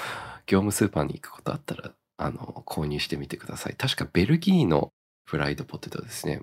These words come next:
もともとあのフライドポテトってベルギーがすごい有名なんですけど、そのベルギー産のフライドポテトがすごい味が似てますので、無性に食べたくて、大量に食べたいときはぜひぜひ、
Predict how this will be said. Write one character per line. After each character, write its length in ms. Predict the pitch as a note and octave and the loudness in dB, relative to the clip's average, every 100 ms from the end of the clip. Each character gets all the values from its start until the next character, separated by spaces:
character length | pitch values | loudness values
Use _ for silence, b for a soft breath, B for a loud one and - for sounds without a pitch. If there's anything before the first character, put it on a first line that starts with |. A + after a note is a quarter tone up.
| - | 2
も 140 | C3+ | 2
と 120 | D#3 | 4
も 60 | F#3 | 4
と 120 | F3+ | 6
あ 60 | E3 | 6
の 100 | D#3+ | 6
フ 140 | - | 6
ラ 100 | D#3+ | 6
イ 60 | D#3+ | 6
ド 80 | |
ポ 100 | D#3+ | 2
テ 120 | E3 C3+ | 2 2
ト 100 | - | 0
っ 20 | |
て 220 | - E2+ | 4 4
ベ 160 | - F2 | 6 6
ル 120 | G#2+ | 6
ギ 220 | B2 G#2+ | 4 4
ー 40 | |
が 180 | D#2 - | 4 2
す 160 | - - | 0 -2
ご 140 | D#2+ | 0
い 160 | D#2 - _ _ _ | 0 -2 _ _ _
有 180 | - D2+ | -2 0
名 160 | D2+ - | 0 -4
な 160 | - | -6
ん 80 | - | -8
で 100 | - | -8
す 120 | - | -8
け 100 | - | -8
ど、 260 | - - - _ | -6 -6 -8 _
そ 140 | - E2+ | -6 -4
の 80 | |
ベ 140 | D2+ F2 | 0 2
ル 100 | G#2 | 2
ギ 180 | G#2+ G#2+ | 2 0
ー 40 | |
産 260 | - G#2+ G#2 | 2 0 0
の 80 | |
フ 140 | G#2+ - | -2 -2
ラ 140 | G2 | 0
イ 40 | G2 | -2
ド 80 | - | -4
ポ 120 | - | -6
テ 120 | - | -8
ト 120 | - | -8
が 200 | - - | -10 -10
す 220 | - - F2 | -6 -4 4
ご 120 | A2 | 4
い 100 | D2 | 4
味 220 | C#2+ - | 2 0
が 100 | C#2+ | 0
似 140 | D2 | -2
て 120 | D2 D2+ | -2 -4
ま 140 | D2 | -4
す 140 | - | -6
の 80 | - | -6
で、 220 | - - - | -4 -4 0
無 120 | F2+ | 0
性 200 | - A2+ | 4 4
に 100 | A2 | 4
食 180 | G#2 G#2+ | 2 2
べ 80 | G#2+ | 4
た 120 | G#2+ | 2
く 120 | - | -2
て、 320 | - F2 - B B B B - | -2 0 0 B B B B -2
大 180 | G#2 | 2
量 140 | G#2 G#2+ | 4 4
に 100 | G2+ | 2
食 180 | - F#2+ | 2 2
べ 80 | |
た 100 | G2 | 4
い 80 | F#2 | 2
と 80 | - | 0
き 140 | - | -6
は 200 | - - - | -6 -4 0
ぜ 140 | F2+ | 0
ひ 140 | E2 | 2
ぜ 140 | D#2 E2 | 2 2
ひ、 300 | - D#2+ | 2 -2